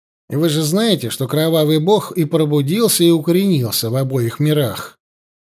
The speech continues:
Как-то нехорошо выходит, что наш гномий бог спит, а эта божественная гадость разгулялась.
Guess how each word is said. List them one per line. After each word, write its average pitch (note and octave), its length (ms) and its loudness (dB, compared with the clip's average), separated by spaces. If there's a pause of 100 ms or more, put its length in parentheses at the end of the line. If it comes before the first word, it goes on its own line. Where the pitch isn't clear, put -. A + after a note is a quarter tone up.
(160)
Как-то A#3 280 -6
нехорошо C4 680 0
выходит, B2 600 -2
что - 200 -2
наш C#3 260 -2
гномий D3+ 360 2
бог D#3 260 2
спит, C4 380 -4
а - 40 -2
эта G3 340 -2
божественная E3+ 920 -2
гадость C3+ 480 -4
разгулялась. D3+ 920 -2